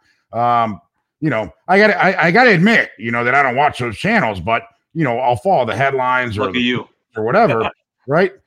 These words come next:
Speaker 1: And, and follow you. And, um, and, you know, they're, they're, they're absent, right? They're not saying anything. Mum's a word. What's, what, what's going on over there?
Speaker 2: Look, what's going on is that these networks help build the expectation among migrants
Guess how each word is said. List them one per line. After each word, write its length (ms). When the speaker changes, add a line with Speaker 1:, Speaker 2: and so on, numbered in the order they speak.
Speaker 1:
And, 100
and 260
follow 240
you. 400
And, 280
um, 260
and, 300
you 120
know, 140
they're, 300
they're, 260
they're 180
absent, 380
right? 220
They're 100
not 160
saying 180
anything. 380
Mum's 280
a 40
word. 260
What's, 200
what, 200
what's 140
going 180
on 140
over 140
there? 200
Speaker 2:
Look, 220
what's 160
going 240
on 200
is 120
that 160
these 240
networks 440
help 240
build 200
the 160
expectation 760
among 300
migrants 800